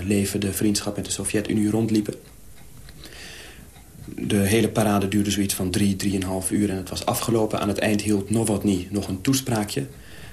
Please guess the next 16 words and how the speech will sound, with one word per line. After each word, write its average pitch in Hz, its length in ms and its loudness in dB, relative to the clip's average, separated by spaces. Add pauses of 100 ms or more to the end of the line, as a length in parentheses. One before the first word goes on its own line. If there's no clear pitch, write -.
waarin 107 260 4
hij 107 100 6
op 101 140 0
een 101 300 2 (500)
verschrikkelijk 120 500 2
simpele 113 340 2
manier 107 500 2 (560)
in 104 160 2
zijn 101 540 0
eigen 101 440 0 (840)
Praags 110 640 0
vertelde 104 480 2
dat 98 180 -2
het 101 100 -4
volk 98 380 0
natuurlijk 92 520 0